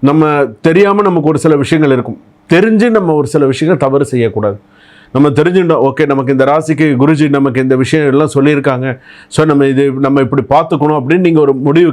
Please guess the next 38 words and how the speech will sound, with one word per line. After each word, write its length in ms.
கிளாரிட்டி 340
பண்ணிட்டீங்கன்னா 580
ஓகே. 240
அது 220
பண்ணிக்கல 340
அப்படின்னு 320
சொன்னா 160
கஷ்டம். 400
வாங்க 220
வீடியோக்குள்ள 560
போலாம். 320
மேஷ 320
ராசியிலிருந்து 680
மீன 160
ராசி 280
வரையில 320
எந்தெந்த 440
ராசிக்கு 420
எப்படி 180
எப்படி 180
இருக்குங்கிறதெல்லாம் 580
ஹைலைட் 320
பண்ணி 160
நான் 160
சொல்றேன், 280
பரிகாரங்களோட 720
சொல்றேன். 400
வாங்க 320
வீடியோக்குள்ள 520
போலாம், 340
கடைசி 340
வரைக்கும் 300
ஸ்கிப் 260
பண்ணாம 340
பாருங்க. 280
கன்னி 280
ராசி 340
நேயர்களே 500